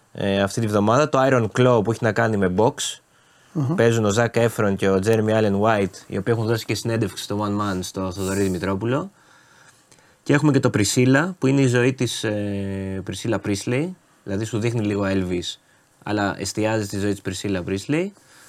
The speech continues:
Speaker 1: Ε, Σοφία Κόπολα, η κόρη του Κόπολα, στη σκηνοθεσία. Και έχει μιλήσει και αυτή στο One Man, στην Ιωσήφινα Γρυβαία.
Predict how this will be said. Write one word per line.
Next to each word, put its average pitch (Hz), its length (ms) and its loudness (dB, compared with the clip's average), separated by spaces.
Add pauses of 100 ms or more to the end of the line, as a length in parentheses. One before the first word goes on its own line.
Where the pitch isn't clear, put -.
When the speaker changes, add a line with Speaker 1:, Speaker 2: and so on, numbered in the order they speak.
(200)
Speaker 1:
Ε, 110 260 -4
Σοφία 123 360 0
Κόπολα, 95 540 0
η 90 60 -8
κόρη 98 300 -2
του 87 280 -4
Κόπολα, 85 540 -6 (360)
στη - 180 -12
σκηνοθεσία. 117 760 -2
Και 156 100 -2
έχει 143 120 0
μιλήσει 143 260 4
και 143 140 2
αυτή 110 200 -2
στο 98 260 -4
One 117 120 -2
Man, 156 160 -2 (120)
στην 127 200 -4
Ιωσήφινα 135 320 -2
Γρυβαία. 110 420 0